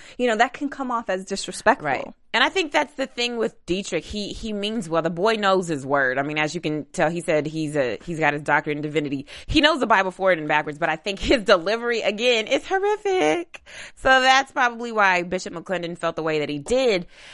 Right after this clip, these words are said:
Speaker 2: However, Bishop McClendon also came off as like, "Look, boy, you don't know what you're talking about. Like, like, you're less than me." And I, that was incorrect. And so
Speaker 1: Mm-hmm.
Speaker 2: the, the exchange between Bishop McClendon and, and Bishop Jones,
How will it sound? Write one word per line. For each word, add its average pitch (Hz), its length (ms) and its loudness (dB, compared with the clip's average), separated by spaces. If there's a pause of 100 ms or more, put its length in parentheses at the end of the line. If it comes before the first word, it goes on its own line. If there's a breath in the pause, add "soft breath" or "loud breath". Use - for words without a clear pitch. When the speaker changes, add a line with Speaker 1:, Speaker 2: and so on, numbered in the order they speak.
Speaker 2:
However, 214 380 4
Bishop 208 260 -2
McClendon 190 400 -2
also 180 220 0
came 170 320 -4
off 156 240 2
as 147 140 -6
like, 147 200 2
"Look, 156 220 -2
boy, 147 240 4
you 143 200 2
don't 156 120 -2
know 147 80 -2
what 143 140 -4
you're 135 80 -8
talking 196 340 0
about. 147 500 4
Like, 139 380 -4 (300 soft breath)
like, 151 260 -2
you're 180 180 0
less 170 360 0
than 147 200 -4
me." 135 160 -6
And 160 160 -2
I, 156 160 4
that 175 260 2
was 185 140 -6
incorrect. 160 540 0
And 170 140 -8
so 170 180 4
Speaker 1:
Mm-hmm. 160 80 -10 (720 loud breath)
Speaker 2:
the, 202 200 -4
the 190 160 -4
exchange 226 580 -4
between 180 640 -6 (280)
Bishop 175 260 -2
McClendon 160 540 0
and, 147 300 -4
and 147 180 -4
Bishop 151 300 0
Jones, 156 560 0